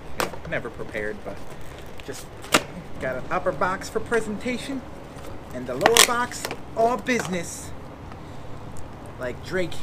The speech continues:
flies in the front of the plane, but I haven't flown with y'all in a minute. <laughs> Looks like just a cable. Stickers, some instructions, and a caution.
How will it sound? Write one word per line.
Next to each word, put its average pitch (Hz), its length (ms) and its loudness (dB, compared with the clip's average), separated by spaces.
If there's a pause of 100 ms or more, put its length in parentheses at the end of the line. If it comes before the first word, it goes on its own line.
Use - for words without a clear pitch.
(540)
flies 185 400 4
in 190 100 0
the 180 60 0
front - 340 2
of 208 80 2
the 208 60 4
plane, 208 480 0
but 302 100 6
I 277 80 6
haven't 285 300 0
flown 285 320 2
with 285 160 0
y'all 285 240 4
in 285 120 2
a 311 60 4
minute. 294 320 0 (400)
<laughs> - 480 -2 (400)
Looks - 2500 0
like 107 200 -6
just - 200 -6
a - 40 -8 (120)
cable. 101 280 -6 (1500)
Stickers, 170 760 -2
some - 260 -8
instructions, 175 1200 -6 (720)
and 104 140 -8
a - 40 -10
caution. 143 440 -6